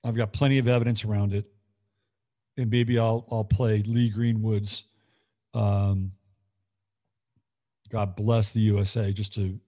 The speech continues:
show you exactly what I'm talking about. Donald Trump. Moderates who initially supported Marco Rubio, Marco Rubio, by the way, being a Tea Party candidate. Right, that, that's how Marco Rubio, little bubble boy.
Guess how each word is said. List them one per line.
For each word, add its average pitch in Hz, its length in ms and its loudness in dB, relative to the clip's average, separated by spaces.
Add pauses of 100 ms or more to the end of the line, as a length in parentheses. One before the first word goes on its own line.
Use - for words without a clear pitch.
show 120 220 -4
you 90 340 -6 (360)
exactly 104 440 -6
what 101 60 -16
I'm 95 60 -18
talking 98 280 -14
about. 98 220 -18 (1500)
Donald 156 300 0
Trump. 147 340 6 (1700)
Moderates 190 420 4
who - 80 10
initially 156 300 0
supported 117 400 6
Marco 127 320 0
Rubio, 135 380 2
Marco 127 340 -2
Rubio, 127 340 2
by 113 160 0
the 110 80 0
way, 110 140 2
being 107 240 -2
a - 20 -2
Tea 156 220 -6
Party 98 240 0
candidate. 98 480 -12 (1120)
Right, 123 140 -4
that, 131 240 -2
that's 139 180 0
how 160 80 4
Marco 139 360 0
Rubio, 113 420 -2
little 120 200 -2
bubble 123 360 0
boy. 101 480 -2